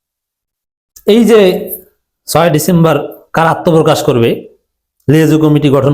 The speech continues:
করেছে, এটা আওয়ামী লীগের সি টিম। অতএব এদেরকে ফেসিবাদের দোসর, এতে কোনো সন্দেহ নাই। এদেরকে ছোটখাটো একটা ডলা যদি দেয়া যায় ছয় ডিসেম্বর, এনসিপির ছেলেরা, জামাত শিবিরের ছেলেরা, ওই লতিফ সিদ্দিকীদেরকে যেভাবে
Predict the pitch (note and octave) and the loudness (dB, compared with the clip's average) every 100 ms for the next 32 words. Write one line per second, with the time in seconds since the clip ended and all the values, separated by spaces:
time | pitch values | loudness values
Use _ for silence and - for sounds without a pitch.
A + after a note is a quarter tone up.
0 | C3+ B2+ A#2 A#2 - D3+ F#3 D3+ D#3 D#3 | 0 0 0 -4 -2 0 0 0 0 0
1 | D#3 - A#2+ G2+ - _ _ - C3 F3 | 0 -2 -4 -6 -12 _ _ -6 -2 -2
2 | - - C#3+ E3 - D#3+ D#3 F3 E3+ E3 | -4 -4 -2 -2 -4 -2 -2 0 0 0
3 | B2 C3 - F3 C#3 C#3 D3 D3 C3+ B2 | -2 -2 0 -2 -2 -2 -2 -2 -4 0
4 | C3 C#3+ - _ _ _ _ _ _ _ | 0 -2 -6 _ _ _ _ _ _ _
5 | _ _ _ G3 A#3 A3 A3 - A3+ G3 | _ _ _ 0 0 0 -2 -2 -2 0
6 | F#3+ F3 - C3+ C#3 C#3+ C#3 C3 A#2+ A#2 | 0 -2 -2 0 0 0 0 0 0 0
7 | A#2 C#3+ - - - B2+ A#2 A2+ G#2 D3 | 0 -2 -4 -10 -6 -4 -4 -6 -4 -4
8 | C3+ A#2 - B2 A#2+ A#2+ A#2 A2+ A#2 A2 | -4 -6 -2 -4 -2 -2 0 0 -2 -4
9 | A#2 A2+ - A2+ G#2+ - A2 A2+ - - | -4 -4 -6 -6 -6 -6 -2 -2 -4 -10
10 | _ _ _ - F#3+ A3+ F#3+ F3+ G3+ A3 | _ _ _ -4 0 2 2 0 0 -2
11 | F3 F#3 G#3 G3 F#3 E3+ D#3 D#3+ | 0 -2 0 0 2 0 0 0